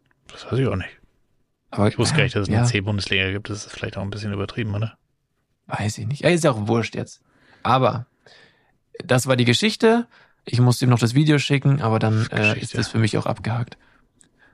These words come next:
Speaker 2: Und jetzt am Wochenende bin ich leider nicht dabei beim, beim nächsten Spiel, aber ich hab die Jungs, ich hab den Jungs schon gesagt, ihr fahrt dahin und ihr holt, ihr kommt mit drei Punkten zurück. Ich weiß das. Diesmal ist es fällig.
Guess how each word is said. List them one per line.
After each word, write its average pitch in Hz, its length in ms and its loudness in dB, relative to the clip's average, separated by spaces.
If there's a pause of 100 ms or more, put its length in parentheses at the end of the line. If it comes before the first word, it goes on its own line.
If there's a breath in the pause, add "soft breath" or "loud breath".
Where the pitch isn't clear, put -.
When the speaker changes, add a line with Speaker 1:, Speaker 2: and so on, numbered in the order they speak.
Speaker 2:
Und 117 200 2
jetzt 135 160 2
am 139 100 2
Wochenende 127 480 4
bin 127 140 4
ich 123 120 4
leider 110 220 2
nicht 143 300 4
dabei 165 560 4
beim, 123 580 2 (100)
beim 113 520 2 (200)
nächsten 127 380 2
Spiel, 127 400 4
aber 117 380 4 (480 loud breath)
ich 127 140 -2
hab 127 120 2
die 123 80 6
Jungs, 127 260 6
ich 131 80 -2
hab 131 80 4
den 135 80 6
Jungs 143 120 4
schon 139 120 4
gesagt, 123 300 2
ihr 131 80 2
fahrt 143 260 2
dahin 139 420 6 (200 soft breath)
und 123 120 4
ihr 120 120 8
holt, 131 380 4
ihr 131 80 4
kommt 196 360 2
mit 143 160 6
drei 143 160 4
Punkten 156 360 2
zurück. 120 200 2
Ich 117 160 2
weiß 123 300 2
das. - 180 -2
Diesmal 165 440 2
ist 139 100 6
es 135 140 2
fällig. 120 400 2